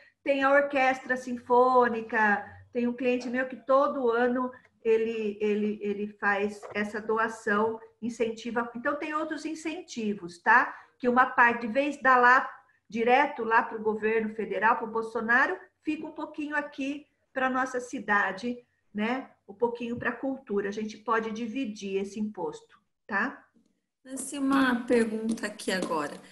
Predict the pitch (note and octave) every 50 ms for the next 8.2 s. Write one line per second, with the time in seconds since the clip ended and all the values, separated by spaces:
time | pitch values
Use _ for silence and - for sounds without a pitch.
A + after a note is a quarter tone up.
0 | - - - _ _ _ _ C4+ C#4+ C4+ - - - D#4 D#4 D#4+ D#4 - - C#4
1 | B3+ B3+ B3+ B3 B3 A#3 A3 G#3+ G#3+ A#3 B3+ C4+ C#4 C4 C#4+ C#4 C#4 C4+ - -
2 | - - D4+ C4+ - - - D#4 C#4 C4+ B3 A3 G#3 F#3+ E3+ D#3 - - - -
3 | _ _ - F#3+ G3+ - - - A3+ G#3 G3 F#3+ - - G3 F3 D#3+ D#3+ D#3 -
4 | - - - E3 D3+ - - - _ _ _ _ _ - G#3+ A3+ - - A#3+ B3
5 | C#4 C4+ - - - C4 A#3 A#3 A3 A3+ A3+ - - A#3+ A3+ A3 A3 G#3+ G3+ F#3+
6 | G#3 A3 A3 A3 G#3+ G#3 G3+ G3 F#3 F#3+ - A3+ G3+ F#3+ F#3+ F#3+ F#3+ F#3+ F#3+ F#3
7 | F#3 G#3 G#3+ A#3 B3+ C4 B3 - A3+ G3 F#3 F3+ F3+ F#3 F3+ F3+ F3+ A3+ A#3+ D4+
8 | F4 F#4 F4+ F4